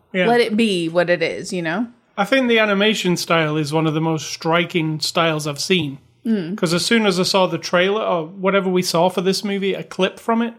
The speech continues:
Speaker 1: I think when Venom came out, it had a clip from the movie on it, and we watched it. And I was like, "Wow, I've not seen any, you know, I've not seen that before. That's unique looking." And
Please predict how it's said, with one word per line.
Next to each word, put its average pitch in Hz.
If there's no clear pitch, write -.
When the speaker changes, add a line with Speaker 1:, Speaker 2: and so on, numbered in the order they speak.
Speaker 1:
I 190
think 240
when 170
Venom 190
came 202
out, 202
it 170
had 160
a 160
clip 175
from 160
the 156
movie 156
on 143
it, 151
and 175
we 151
watched 156
it. -
And 170
I -
was 160
like, 139
"Wow, 156
I've 170
not 160
seen 170
any, 160
you 208
know, 156
I've 160
not 156
seen 190
that 151
before. 156
That's -
unique 160
looking." 143
And 170